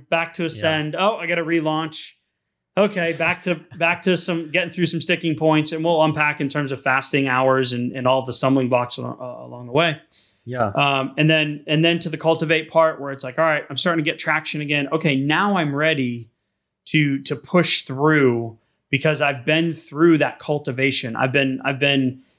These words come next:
Speaker 1: you know, leveling up. I've been seeing things differently. I've been talking to people differently. I have a new circle of people that, that I'm, that I'm, you know, uh, surrounded by. I have a different
Speaker 2: Yeah.
Speaker 1: support system." All of those things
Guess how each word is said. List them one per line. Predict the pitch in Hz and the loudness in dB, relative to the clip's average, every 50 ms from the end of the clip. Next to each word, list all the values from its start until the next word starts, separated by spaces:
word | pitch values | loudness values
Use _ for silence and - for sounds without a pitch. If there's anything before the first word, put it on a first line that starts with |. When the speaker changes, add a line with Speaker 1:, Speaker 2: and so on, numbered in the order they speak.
| _ _ _ _ | _ _ _ _
Speaker 1:
you | - 139 135 | 2 4 4
know, | 131 123 | 4 4
leveling | 123 135 160 165 160 170 160 156 151 151 | 4 4 4 4 4 2 -2 -2 0 0
up. | 151 151 143 135 - | 0 0 0 -2 -2
I've | 123 127 123 | -6 -4 -2
been | 143 135 131 131 131 135 - - | 0 0 0 -2 -4 -6 -8 -4
seeing | - - - 175 170 170 165 160 | -2 0 2 4 4 4 4 2
things | 165 160 151 147 127 | 0 0 -2 -2 -2
differently. | 123 151 151 151 147 131 127 131 131 | -2 -2 -2 -2 -4 -8 -8 -8 -8
I've | 127 123 123 135 | -8 -6 -2 0
been | 135 135 135 131 131 131 - - _ _ _ _ | 0 2 2 0 -2 -4 -8 -12 _ _ _ _
talking | - - 165 165 170 165 180 165 156 | 0 2 4 4 4 4 2 0 0
to | 151 | 0
people | - 147 147 143 139 135 | 0 -2 -4 -4 -4 -2
differently. | 127 135 - - 135 123 131 131 | -2 -2 -2 -2 -4 -4 -2 -2
I | 127 123 | 0 0
have | 139 143 143 131 - _ _ _ _ _ - | 0 0 -2 -2 -6 _ _ _ _ _ -2
a | 147 143 | 0 2
new | 151 160 170 170 | 4 4 4 4
circle | 165 - - 185 185 180 - 175 151 | 2 0 2 2 2 2 0 0 0
of | 151 135 - | 0 0 0
people | - 160 143 151 143 | -2 -2 0 2 2
that, | 139 143 139 135 131 - - _ _ _ _ _ _ _ - | 2 2 2 0 -2 -6 -10 _ _ _ _ _ _ _ 0
that | 147 147 143 | 2 2 2
I'm, | 143 139 135 131 | 0 -2 -4 -2
that | 127 143 139 139 | 0 0 2 2
I'm, | 139 135 135 131 127 127 - - | 0 -2 -2 -4 -6 -8 -6 -4
you | - 147 | -2 0
know, | 135 123 120 117 120 - - _ _ - | 0 0 0 -2 -4 -8 -14 _ _ -20
uh, | 135 127 123 | -16 -8 -2
surrounded | - - - 160 151 147 147 156 160 160 151 147 127 | 0 2 4 4 4 4 2 0 -2 -2 -4 -4 0
by. | 131 131 123 120 120 123 | 0 0 0 0 0 -2
I | 123 | -2
have | 135 160 151 | 0 0 0
a | 143 | 0
different | 156 165 156 160 143 - 139 | 0 0 -2 -2 -4 -4 -4
Speaker 2:
Yeah. | 127 120 113 | -4 -4 0
Speaker 1:
support | 131 160 170 165 - | 2 2 2 2 2
system." | - - - 143 123 - - 143 127 120 120 - | 0 0 0 0 -2 -2 -2 0 0 0 0 2
All | - 170 220 277 | 4 4 6 4
of | 320 294 247 | 4 4 4
those | 220 202 - - | 2 2 2 0
things | - 175 170 165 165 165 156 - - _ | 0 0 0 0 0 -2 -4 -4 -6 _